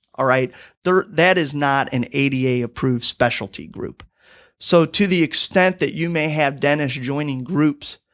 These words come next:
that i-, in a way have not been classified as, uh, specialties by the A D A or are in some ways ambiguous, they will, that, you know, they could use this opinion in this case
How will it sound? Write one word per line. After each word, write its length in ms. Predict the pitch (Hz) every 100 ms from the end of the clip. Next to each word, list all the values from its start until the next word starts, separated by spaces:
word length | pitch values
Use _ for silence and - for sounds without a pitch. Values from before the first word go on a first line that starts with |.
| _
that 420 | 127 143 131 - _ -
i-, 140 | -
in 140 | 190 190
a 80 | 170
way 240 | 170 165
have 180 | 151 139
not 280 | 151 156 156
been 180 | 143
classified 800 | - 147 160 175 180 - 156 151 143
as, 220 | 143 - _ _
uh, 180 | 120 131
specialties 800 | - - 151 - 139 147 143 -
by 400 | - 131 127 151
the 220 | 139 139
A 180 | 139 143
D 220 | 135 135
A 280 | 135 135 135 _ _ _ _
or 540 | - 135 135 127 110 _ -
are 280 | 123 135 - -
in 180 | 156 135
some 280 | - 170
ways 260 | 185 135 123
ambiguous, 920 | 131 120 143 175 147 - 113 - - - _ _
they 180 | 143 175
will, 500 | 160 175 180 165 -
that, 180 | 156 -
you 80 | 165
know, 140 | 135
they 180 | 139 175
could 180 | 170 147
use 460 | 143 165 170 151 - _ _ -
this 420 | 123 156 170 -
opinion 520 | 147 160 151 131 123
in 100 | 127
this 240 | 135 139
case 460 | - 143 127 127